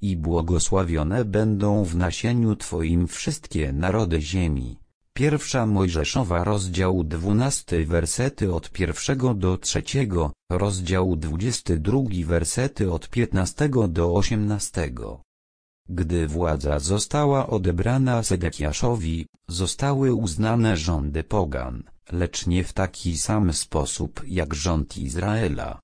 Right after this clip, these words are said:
Żaden z nich nie został nazwany następcą Izraela. Zezwolono im na panowanie. Żaden z nich nie był królestwem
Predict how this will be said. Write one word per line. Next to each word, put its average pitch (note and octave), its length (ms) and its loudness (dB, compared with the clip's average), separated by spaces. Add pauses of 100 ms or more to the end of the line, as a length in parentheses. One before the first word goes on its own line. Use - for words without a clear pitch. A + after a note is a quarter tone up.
Żaden E2+ 560 2
z D2 120 -4
nich A#2 340 2
nie A2+ 200 2
został F2 560 0
nazwany F#2+ 640 2
następcą F#2 840 0
Izraela. F#2 880 -2 (420)
Zezwolono F#2 920 0
im G2 400 2
na F2+ 160 2
panowanie. D2 800 -2 (420)
Żaden F2 500 2
z D2+ 120 -4
nich F#2 440 0
nie B2+ 200 2
był G2+ 360 2
królestwem F#2 800 0